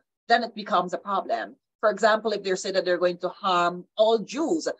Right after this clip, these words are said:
it is not considered a threat against a specific Jew. But if they're going to harm Spielberg, or if they're going to harm somebody, um, who is known to be a Jew, somebody who is in public, in, in the public eye or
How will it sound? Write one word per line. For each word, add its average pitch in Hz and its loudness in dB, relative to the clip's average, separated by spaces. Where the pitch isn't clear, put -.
it 254 6
is 254 4
not 247 0
considered 202 -2
a 175 2
threat 175 -2
against 175 -6
a 175 -8
specific - -16
Jew. 160 -6
But 185 0
if 208 -2
they're 208 -2
going 196 -2
to 196 -6
harm 196 0
Spielberg, 165 -2
or 165 4
if 156 -2
they're 180 -2
going 185 -2
to 196 -10
harm 190 -4
somebody, 175 -6
um, 160 -2
who 190 -6
is 170 -10
known 214 0
to 220 -4
be 165 -8
a 156 -10
Jew, 202 0
somebody 175 0
who 180 -6
is 160 -8
in 170 -10
public, 202 -4
in, 156 -4
in 196 -10
the 165 -6
public 196 -8
eye 185 -2
or 143 -6